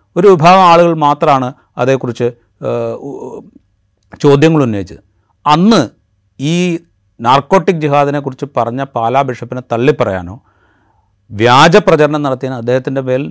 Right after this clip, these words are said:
നിയമ നടപടി സ്വീകരിക്കാനോ സംസ്ഥാനത്തെ സർക്കാർ ഭരണകൂടവും തയ്യാറായില്ല. അങ്ങനെ ഒരു ആവശ്യം അന്ന് പ്രതിപക്ഷത്തിനും ഉണ്ടായില്ല. ഇതിൻ്റെ ഒക്കെ തുടർച്ചയായിട്ട് വേണം നമ്മൾ കേരള സ്റ്റോറിയുടെ, ആ, സിനിമ,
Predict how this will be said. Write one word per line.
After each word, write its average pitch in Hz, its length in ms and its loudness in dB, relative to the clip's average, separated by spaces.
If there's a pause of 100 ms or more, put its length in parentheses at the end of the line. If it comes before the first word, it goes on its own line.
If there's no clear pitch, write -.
(140)
നിയമ 127 380 -2
നടപടി 156 360 2
സ്വീകരിക്കാനോ 139 580 -8
സംസ്ഥാനത്തെ 160 600 -2 (260)
സർക്കാർ 156 460 0
ഭരണകൂടവും 175 580 2
തയ്യാറായില്ല. 147 440 2 (400)
അങ്ങനെ 117 240 -6
ഒരു 127 200 2
ആവശ്യം 131 440 2 (320)
അന്ന് 107 180 -10
പ്രതിപക്ഷത്തിനും 117 760 -8 (100)
ഉണ്ടായില്ല. 90 420 -10 (640)
ഇതിൻ്റെ 233 280 0
ഒക്കെ 202 300 2
തുടർച്ചയായിട്ട് 147 760 0
വേണം 101 320 -6 (160)
നമ്മൾ 113 260 -6
കേരള 123 500 -2
സ്റ്റോറിയുടെ, 110 580 -6 (500)
ആ, 107 100 -10 (160)
സിനിമ, 120 340 -6